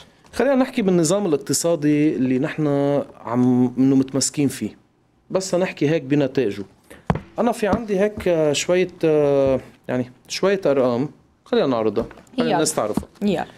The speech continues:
Speaker 1: أولًا هذا النظام الاقتصادي، آه، في ثلاث أنواع من العجز، وهذا النظام الاقتصادي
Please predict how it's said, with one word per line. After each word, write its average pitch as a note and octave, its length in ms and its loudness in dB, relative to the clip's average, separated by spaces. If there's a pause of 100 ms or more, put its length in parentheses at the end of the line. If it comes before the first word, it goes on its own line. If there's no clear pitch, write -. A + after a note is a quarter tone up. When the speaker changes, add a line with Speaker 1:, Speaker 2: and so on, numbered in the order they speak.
(280)
Speaker 1:
أولًا A3 520 2
هذا A3 120 0
النظام A3 340 2
الاقتصادي، E3+ 800 0 (1600)
آه، D#3 560 2
في A#3 400 2
ثلاث A#3 380 -2
أنواع F#3 280 0
من D#3+ 120 -2
العجز، A2 500 -4 (260)
وهذا A3 240 0
النظام G#3+ 360 2
الاقتصادي F#3+ 800 0